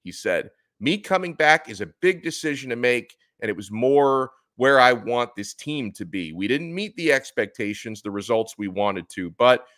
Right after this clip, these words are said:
we're headed in the right direction. We'll be better next year, and I wanna be a part of that." He stressed that this was a tough decision to make. He had to speak with Miami coaches and his family about it at length. He also told Kane Sport,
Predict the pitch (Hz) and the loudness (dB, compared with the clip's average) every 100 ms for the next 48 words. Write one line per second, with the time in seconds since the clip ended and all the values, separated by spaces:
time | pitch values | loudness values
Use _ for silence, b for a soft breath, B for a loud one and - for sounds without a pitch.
0 | b - 123 131 131 120 113 101 104 85 | b -4 0 2 2 2 -2 0 0 0
1 | - 95 92 - 90 85 113 131 117 113 | -2 -2 -2 -4 -12 -6 -4 -4 0 0
2 | 104 101 98 - - 87 78 80 73 101 | 0 0 -4 -6 -8 -8 -6 -4 -2 -2
3 | 107 104 90 92 80 _ 107 104 85 78 | -2 -4 -4 -6 -6 _ -2 -2 -6 -6
4 | 82 71 _ b b _ 123 123 - 135 | -4 -4 _ b b _ -8 -6 2 2
5 | 135 - 104 120 120 107 92 90 - - | 2 -4 -8 -8 -6 -6 -6 -6 -8 0
6 | 117 - - 90 - 117 127 151 - 151 | 0 0 -8 -10 -4 -4 -4 -10 -8 -2
7 | 165 208 - b b b _ 117 120 110 | -2 -2 -8 b b b _ 0 2 2
8 | 104 - 127 123 95 90 95 117 147 143 | 0 -6 -6 -6 -6 -2 0 0 -4 4
9 | 147 156 151 156 160 156 139 104 101 98 | 6 6 2 0 0 -2 -4 -6 -4 -6
10 | - 123 135 143 143 131 131 131 127 - | -6 -4 -2 0 0 0 2 4 2 0
11 | 120 - 101 120 123 123 - _ _ _ | -2 -2 -2 -2 -2 -4 -16 _ _ _
12 | _ 110 123 135 139 127 127 120 - 127 | _ 2 2 2 -4 -2 0 0 -4 -6
13 | 120 120 - 120 120 | -6 -10 -6 0 0